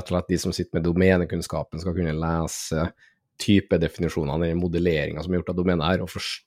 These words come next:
liksom være enige om den her kontrakten på hvordan domenet skal se ut.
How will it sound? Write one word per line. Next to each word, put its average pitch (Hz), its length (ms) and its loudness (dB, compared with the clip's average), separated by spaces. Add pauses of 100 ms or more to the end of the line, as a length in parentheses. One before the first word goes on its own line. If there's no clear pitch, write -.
(120)
liksom 87 220 0
være 87 180 0
enige 92 460 4
om 90 100 2 (320)
den 92 140 0
her - 80 -4
kontrakten - 1000 -4
på 85 140 2 (400)
hvordan 85 260 0
domenet 87 320 2
skal 95 80 -2
se 92 220 6
ut. - 140 0